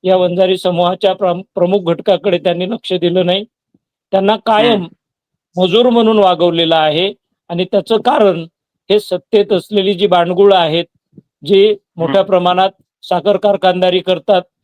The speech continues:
Speaker 1: शिक्षण संस्था चालवतात, त्या सगळ्यांनी
Speaker 2: हम्म.
Speaker 1: जाणीवपूर्वक यांना मजूर ठेवलेला आहे.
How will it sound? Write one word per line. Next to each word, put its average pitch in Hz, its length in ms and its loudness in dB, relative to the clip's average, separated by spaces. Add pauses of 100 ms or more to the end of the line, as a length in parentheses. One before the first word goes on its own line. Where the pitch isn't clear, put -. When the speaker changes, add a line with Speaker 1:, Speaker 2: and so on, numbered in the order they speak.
(160)
Speaker 1:
शिक्षण 190 400 -4
संस्था 180 400 -2
चालवतात, 180 580 0 (440)
त्या 208 140 2
सगळ्यांनी 196 560 -2
Speaker 2:
हम्म. 214 100 0
Speaker 1:
जाणीवपूर्वक 180 600 -2
यांना 170 220 -2
मजूर 170 300 -2
ठेवलेला 151 460 -6
आहे. - 80 -20